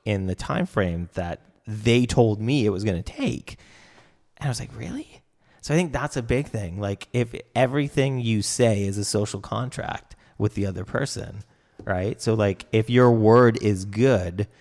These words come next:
then word is going to get around. I think the other thing is that if I was trying to market to the internet,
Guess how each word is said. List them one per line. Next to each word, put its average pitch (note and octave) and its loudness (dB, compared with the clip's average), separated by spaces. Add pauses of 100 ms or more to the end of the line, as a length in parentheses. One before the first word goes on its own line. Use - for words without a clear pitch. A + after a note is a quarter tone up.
(220)
then G2 0
word G2+ 0
is F#2 -6
going G2+ 2
to F#2 -4
get F#2 -4
around. F#2+ -6 (480)
I A2+ -2
think A#2 -2
the A2 0
other C3 2
thing G#2 0
is G2 -2
that F#2 -2 (360)
if - -2
I G#2 4
was G#2 2
trying G2+ 0
to F#2+ 0
market F#2 -2
to G#2+ -6
the F#2 -6
internet, C3 -4